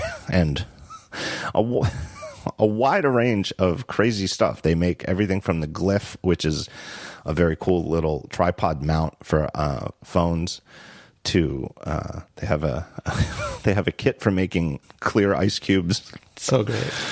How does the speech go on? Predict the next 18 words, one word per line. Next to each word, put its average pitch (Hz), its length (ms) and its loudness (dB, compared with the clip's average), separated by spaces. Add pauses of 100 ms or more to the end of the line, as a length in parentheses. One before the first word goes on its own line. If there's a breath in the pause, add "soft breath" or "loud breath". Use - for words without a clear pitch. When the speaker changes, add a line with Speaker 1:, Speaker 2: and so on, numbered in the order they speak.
(300 loud breath)
Speaker 1:
They 92 100 4
have 98 120 2
a 80 60 2
pen. 110 360 2
Speaker 2:
A 131 40 2
Siri 143 320 0
remote 123 360 0
holder. 139 340 0 (120)
<laughs> - 140 -18
Speaker 1:
Right? 127 260 4
A 107 80 0
Siri 123 320 2
remote 107 340 2
holder. 92 360 2
They 117 120 4
just, 143 380 -2
you 120 100 2
know, 104 140 2